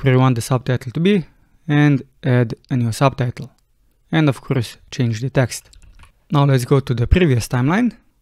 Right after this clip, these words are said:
Also, when it comes to the subtitles, by default, this is the duration, but you can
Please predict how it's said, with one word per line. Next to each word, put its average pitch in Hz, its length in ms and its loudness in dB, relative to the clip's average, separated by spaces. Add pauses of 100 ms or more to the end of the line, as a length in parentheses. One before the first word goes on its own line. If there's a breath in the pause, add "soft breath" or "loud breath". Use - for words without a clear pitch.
(360)
Also, 160 300 2
when 143 100 4
it 135 120 0
comes 151 220 2
to 131 80 -2
the 117 100 -2
subtitles, 185 760 -2 (120)
by 135 140 -2
default, 139 560 -2
this 139 200 -6
is 131 120 -6
the 135 100 0
duration, 151 640 2 (580)
but 170 220 2
you 143 80 4
can 135 380 0